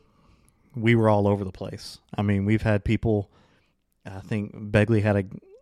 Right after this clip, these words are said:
guy ranked eight that I had ranked, like, twenty-second. So it's just, you're gonna see some weird ones, starting with this one. Our consensus nine is Geno Smith.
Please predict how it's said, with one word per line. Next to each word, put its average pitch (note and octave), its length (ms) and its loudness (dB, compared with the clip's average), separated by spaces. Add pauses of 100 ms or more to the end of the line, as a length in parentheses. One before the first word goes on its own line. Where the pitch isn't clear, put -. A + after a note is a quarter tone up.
(540)
guy G2+ 200 2
ranked G2+ 340 -2
eight G2 320 -2
that G#2+ 100 -2
I F#2+ 140 2
had G2 220 -2
ranked, G2+ 400 -4
like, F#2+ 140 -10
twenty-second. G#2 640 -2 (1120)
So A2+ 200 0
it's G#2+ 160 -2
just, - 280 -6
you're C3 260 0
gonna C#3 160 4
see C3 120 2
some A2+ 200 2
weird G2+ 160 2
ones, F2+ 400 -8
starting G#2 340 0
with F#2+ 140 -2
this G2+ 180 -4
one. B2 160 -2 (840)
Our A#2 140 0
consensus C#3 520 0
nine A#2+ 240 4
is G#2 120 0
Geno A#2 320 2
Smith. A2 420 -2